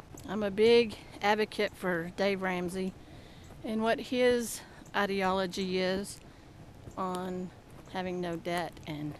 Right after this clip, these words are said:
paying off your credit cards, and, you know, so this got me to thinking about all the footage I had taken about all the appliances and things that broke in my house last year.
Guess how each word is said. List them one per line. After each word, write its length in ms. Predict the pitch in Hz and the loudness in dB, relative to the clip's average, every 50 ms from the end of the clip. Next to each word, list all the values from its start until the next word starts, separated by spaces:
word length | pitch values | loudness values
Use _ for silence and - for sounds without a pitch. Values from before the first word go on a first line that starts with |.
| - - - - - - - - - - - - - - - 180 - - - | -14 -18 -18 -18 -18 -18 -18 -18 -18 -18 -18 -20 -20 -18 -18 -18 -18 -16 -10
paying 240 | - 190 190 180 | -6 -6 -4 -4
off 180 | 185 175 170 - | -4 -6 -6 -10
your 80 | 202 185 - | -12 -12 -8
credit 240 | - 190 180 180 - | -6 -6 -6 -6 -8
cards, 500 | - 190 190 185 185 185 180 175 170 - | -6 -4 -4 -2 -2 -2 -4 -6 -8 -6
and, 200 | 160 156 156 156 - - - - - - - - - - - - - - - - - - - - - - - - - - - - - - | -4 -4 -4 -6 -8 -12 -14 -14 -18 -20 -20 -20 -20 -20 -20 -20 -20 -18 -18 -18 -16 -16 -16 -18 -18 -20 -20 -20 -20 -20 -20 -20 -14 -8
you 60 | 175 175 | -6 -6
know, 260 | 170 165 156 185 214 - - - - - | -6 -6 -6 -8 -10 -12 -14 -18 -20 -18
so 340 | - - - 180 165 180 170 - - - - - | -14 -8 -4 -4 -4 -4 -4 -8 -14 -20 -18 -4
this 340 | - 240 254 - - - - - - - - - - - - - - - - - - - - | 2 2 2 2 2 -4 -6 -8 -16 -18 -18 -18 -16 -16 -16 -16 -14 -14 -16 -16 -16 -8 0
got 180 | 214 220 208 - | 4 4 4 4
me 140 | 208 208 196 | 2 2 2
to 100 | 196 175 | 0 0
thinking 540 | - - 269 285 269 - 185 196 202 202 214 - - - - - - - - - - - - - - - - - - - - - - | 4 8 8 8 8 6 2 2 2 0 0 -2 -10 -18 -18 -18 -18 -18 -16 -16 -14 -12 -12 -12 -10 -8 -8 -8 -8 -10 -14 -12 -10
about 300 | - 175 196 196 190 196 | -4 0 2 2 6 8
all 340 | 208 233 262 269 269 269 262 | 10 12 12 12 12 12 12
the 300 | 214 208 190 180 180 180 - - - - - - - - - - - - - - | 10 8 6 6 4 2 -4 -12 -16 -18 -18 -18 -20 -20 -20 -20 -20 -20 -16 -2
footage 380 | - 311 330 294 294 254 180 - | 4 4 8 8 8 6 8 8
I 120 | 214 208 | 8 8
had 220 | 208 196 202 185 - | 8 8 2 0 2
taken 420 | - 233 226 226 - - 247 240 | 4 4 4 6 4 2 2 4
about 300 | 214 196 185 214 220 214 | 4 4 2 2 2 2
all 160 | 220 220 214 | 2 2 2
the 140 | 208 208 196 | 2 4 2
appliances 720 | 185 185 - - 247 247 247 240 226 220 196 - 196 190 214 | 2 0 2 2 4 4 6 6 4 2 2 0 -2 0 2
and 160 | 196 190 185 | 2 0 0
things 300 | - 190 180 180 180 180 | 0 0 2 2 0 0
that 120 | 190 170 180 | -2 -4 0
broke 280 | 190 175 170 170 - | 0 0 0 0 -2
in 80 | 185 175 | -4 -2
my 140 | 175 180 180 | -2 -2 -2
house 340 | - 285 302 302 - - | 0 0 0 -2 -2 -8
last 320 | - - - - - - - | -8 -8 -8 -8 -10 -12 -10
year. 160 | 165 - 156 | -10 -12 -12